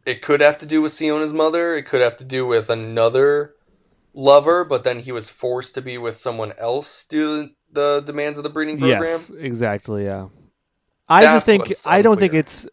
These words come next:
Speaker 2: I, I don't think it's, uh, d-, super, um, reaching to say that he could have a lot of kids and that would not be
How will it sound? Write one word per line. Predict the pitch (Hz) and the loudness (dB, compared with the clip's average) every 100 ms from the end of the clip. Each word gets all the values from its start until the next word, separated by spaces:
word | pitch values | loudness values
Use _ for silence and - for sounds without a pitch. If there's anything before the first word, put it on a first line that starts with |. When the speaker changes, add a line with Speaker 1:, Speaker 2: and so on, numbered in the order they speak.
| - | -4
Speaker 2:
I, | 143 160 | 0 0
I | 160 | 2
don't | 190 | 2
think | 175 156 | 2 0
it's, | 147 - | 0 2
uh, | 131 127 123 120 117 117 120 | 4 4 4 2 -2 -8 -16
d-, | - - - - | -20 -20 -20 -18
super, | - - 135 135 123 120 120 117 113 - _ - | -6 -2 0 2 2 2 0 -2 -4 -8 _ -8
um, | 113 113 110 107 104 101 104 _ _ _ _ _ - | -2 0 0 -2 -6 -16 -20 _ _ _ _ _ -2
reaching | 135 147 - 127 123 | -2 0 0 -2 -2
to | 120 | -6
say | - 123 123 120 | 0 2 2 2
that | 113 110 | 0 0
he | 117 117 113 110 110 _ | -4 -6 -8 -8 -12 _
could | - 135 131 | -4 0 0
have | 117 110 | -2 -2
a | |
lot | 110 113 | -2 -2
of | 107 | -4
kids | - 123 110 113 | -6 -6 -6 -8
and | 110 | -6
that | 107 | -2
would | 113 113 | 0 0
not | 113 107 | -4 -6
be | 117 110 107 101 | -6 -6 -6 -8